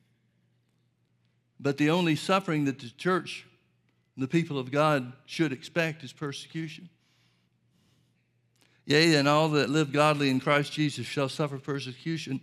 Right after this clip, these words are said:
But evil men and seducers shall wax worse and worse, deceiving and being deceived."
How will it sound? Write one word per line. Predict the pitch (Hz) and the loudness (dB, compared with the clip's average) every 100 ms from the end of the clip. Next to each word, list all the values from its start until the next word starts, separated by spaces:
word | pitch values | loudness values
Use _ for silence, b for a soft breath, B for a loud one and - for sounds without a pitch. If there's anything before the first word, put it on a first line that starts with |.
| B B B | B B B
But | 151 | 2
evil | 165 220 202 | 2 2 2
men | 180 185 185 | 2 2 2
and | 165 | 2
seducers | 151 156 135 226 254 113 95 - - _ _ _ _ _ _ | 0 -2 -2 -2 -2 -4 -8 -10 -16 _ _ _ _ _ _
shall | - 160 156 147 - - - | 0 2 2 0 -10 -18 0
wax | 147 151 127 143 | 2 2 0 -4
worse | 156 190 196 180 | 0 0 0 0
and | 151 151 | 0 0
worse, | 175 147 131 - b b b | 0 0 -4 -12 b b b
deceiving | 139 139 196 185 170 170 | -6 -2 0 0 0 0
and | 156 135 | 0 2
being | 151 147 | 2 2
deceived." | 127 123 147 135 104 - | 0 -2 -4 -4 -6 -16